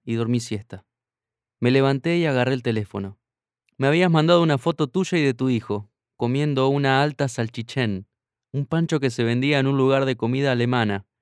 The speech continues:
en la cumbrecita. Decías que en un rato volvías y arreglábamos nuestro encuentro.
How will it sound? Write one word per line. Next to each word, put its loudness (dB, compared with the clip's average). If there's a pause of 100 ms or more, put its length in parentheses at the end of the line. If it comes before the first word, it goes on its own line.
en -6
la -2
cumbrecita. -6 (960)
Decías 0
que 0
en 0
un 0
rato 2
volvías 0
y 0
arreglábamos 0
nuestro -4
encuentro. -2